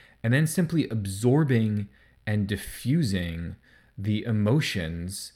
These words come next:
that are present in the discussion. So, and you, and in order to absorb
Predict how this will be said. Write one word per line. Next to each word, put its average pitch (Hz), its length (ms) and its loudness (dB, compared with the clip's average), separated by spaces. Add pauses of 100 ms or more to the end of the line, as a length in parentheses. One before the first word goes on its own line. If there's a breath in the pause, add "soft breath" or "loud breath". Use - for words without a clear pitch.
(280 loud breath)
that 107 160 0
are 104 120 -2
present 101 680 0 (180)
in 113 220 2
the 107 80 0
discussion. - 640 -6 (800 loud breath)
So, 120 360 2
and 127 160 4
you, 123 100 2 (140)
and 120 320 0 (120)
in 123 140 0
order 190 240 6
to - 220 6
absorb 95 680 -2